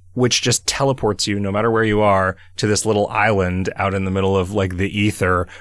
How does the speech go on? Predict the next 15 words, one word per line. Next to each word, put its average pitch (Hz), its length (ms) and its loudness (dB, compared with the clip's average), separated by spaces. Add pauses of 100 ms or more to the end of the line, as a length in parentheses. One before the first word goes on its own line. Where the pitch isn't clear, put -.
where 98 240 0
there 98 200 2
are 92 200 0
objects 101 720 0
on 95 180 -4
plinths 101 520 -2
that 98 120 -12
you 104 100 -4
can 98 140 -4
interact 92 380 -2
with 87 220 -4
to - 100 -8
spend 92 520 -4
skill 101 320 -2
points 165 460 0